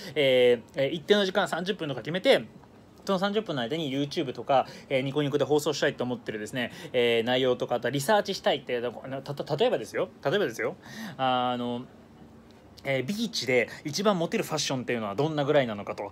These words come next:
とかですね、そういうことをですね、こう考えたら、それを書いておくわけですよ。それでいつかそれを調べるわけですね。で、こういうふうに自分がこういう放送したら面白いかなと思うアイデアをですね、なるべくたくさん書きます。早く。で、その三十分の間に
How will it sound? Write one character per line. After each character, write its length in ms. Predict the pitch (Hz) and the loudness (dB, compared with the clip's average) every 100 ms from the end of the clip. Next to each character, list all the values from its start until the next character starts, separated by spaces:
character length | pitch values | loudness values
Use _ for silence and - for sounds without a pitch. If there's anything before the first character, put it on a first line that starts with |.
| - | -10
と 100 | - | -4
か 80 | 127 | -2
で 60 | 101 | -2
す 80 | 120 | -4
ね、 80 | |
そ 120 | 113 185 | 2 2
う 40 | |
い 40 | |
う 20 | 180 | 2
こ 100 | - | 0
と 80 | |
を 40 | 110 | -6
で 100 | 98 | -6
す 20 | |
ね、 140 | 107 | -6
こ 100 | 98 - | -4 -2
う 40 | |
考 120 | 143 135 | 0 0
え 60 | 120 | 0
た 100 | 110 | 0
ら、 80 | |
そ 120 | 104 180 | 0 0
れ 40 | |
を 60 | 170 | 0
書 180 | - 185 | 4 4
い 40 | |
て 60 | 139 | 4
お 40 | |
く 60 | 110 | 0
わ 60 | |
け 80 | 101 | -4
で 40 | |
す 60 | 90 | -8
よ。 80 | 113 | -8
そ 80 | 190 | -4
れ 60 | |
で 60 | 185 | -4
い 60 | |
つ 60 | 196 | -2
か 80 | 147 | -4
そ 80 | 123 | -2
れ 80 | |
を 20 | - | 0
調 220 | 139 139 | 4 6
べ 80 | 127 | 4
る 60 | |
わ 80 | 104 | 0
け 80 | 98 | -4
で 60 | 92 | -8
す 60 | |
ね。 120 | 180 | -8
で、 140 | 208 208 | -6 -2
こ 100 | 254 | -2
う 40 | |
い 20 | |
う 20 | 247 | -4
ふ 60 | |
う 40 | 277 | -4
に 200 | 247 - - 220 | -6 -6 -12 -12
自 160 | - 170 | -8 -6
分 220 | 214 226 | -6 -6
が 80 | 214 | -2
こ 140 | 226 | 0
う 40 | |
い 20 | 247 | 0
う 40 | |
放 120 | 254 | -2
送 120 | - | -4
し 40 | 247 | -4
た 80 | 226 | -2
ら 60 | |
面 100 | 175 | -4
白 140 | 202 196 | -4 -2
い 20 | |
か 60 | |
な 100 | 180 | -2
と 80 | 165 | -2
思 160 | 135 135 | 0 2
う 20 | |
ア 80 | 127 | 2
イ 60 | |
デ 60 | 135 | 2
ア 40 | |
を 20 | 113 | 0
で 60 | |
す 40 | 98 | -2
ね、 80 | 117 | 0
な 140 | 190 | 4
る 80 | 262 | 4
べ 100 | 262 | 2
く 80 | - | -2
た 100 | 202 | -6
く 100 | - | -2
さ 100 | 202 | 0
ん 40 | |
書 80 | 180 | 0
き 120 | 165 | -2
ま 80 | 143 | -2
す。 80 | - | 4
早 200 | 139 120 | 4 2
く。 140 | 117 | -4
で、 100 | - | -6
そ 120 | 196 | -4
の 60 | 208 | 0
三 200 | 233 233 | 0 0
十 80 | 262 | -4
分 220 | - 180 | -6 -6
の 60 | 151 | -4
間 120 | 170 | -4
に 160 | 185 | -6